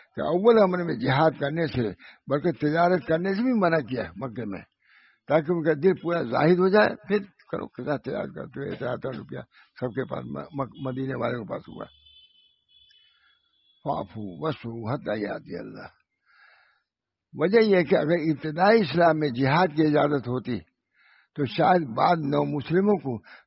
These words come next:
جو اجازت ملتی تو اپنا ذاتی بدلہ لینے، لینے لگتے اور خراب یہ نیت کی خبر بھی نہیں ہوتی۔ یہاں تک کہ حضرت علی جب کوئی ضرب لگاتے تھے،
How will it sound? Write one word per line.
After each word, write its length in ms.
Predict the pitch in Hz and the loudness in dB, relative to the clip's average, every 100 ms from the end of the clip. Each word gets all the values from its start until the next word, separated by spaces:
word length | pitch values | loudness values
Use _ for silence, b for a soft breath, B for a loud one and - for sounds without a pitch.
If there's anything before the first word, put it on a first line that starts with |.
| - | -6
جو 100 | 151 | -2
اجازت 460 | 147 135 151 151 | 0 0 0 -2
ملتی 360 | 143 147 151 208 | -2 -4 -2 -2
تو 140 | 185 | 0
اپنا 240 | 170 170 180 | -2 -2 -2
ذاتی 420 | 135 156 151 226 | 0 2 2 0
بدلہ 260 | 196 196 180 | 0 4 4
لینے، 360 | 170 170 165 | 6 4 2
لینے 380 | 175 160 156 139 | 2 2 4 2
لگتے 220 | 113 113 92 | 0 -6 -8
اور 420 | - - - 127 | -14 -20 -8 -6
خراب 380 | - 147 165 160 | 0 2 2 2
یہ 100 | 165 | 0
نیت 320 | 160 180 170 | 0 0 2
کی 100 | 165 | 0
خبر 280 | 156 160 196 | 0 2 2
بھی 140 | 208 180 | 4 2
نہیں 120 | 160 | 0
ہوتی۔ 280 | 147 127 120 B B - | 0 -4 -8 B B -2
یہاں 220 | 147 165 | 2 4
تک 220 | 151 147 | 4 0
کہ 80 | 139 | 2
حضرت 400 | 120 139 147 131 | 2 2 -2 -2
علی 240 | 160 160 151 131 135 131 135 | -2 0 0 -4 -6 -6 -2
جب 200 | 143 123 | -2 0
کوئی 220 | 160 160 b b b _ 123 | -2 -2 b b b _ 2
ضرب 200 | 208 196 | 4 4
لگاتے 380 | 170 160 147 143 | 4 4 2 -4
تھے، 260 | 113 117 | -4 -6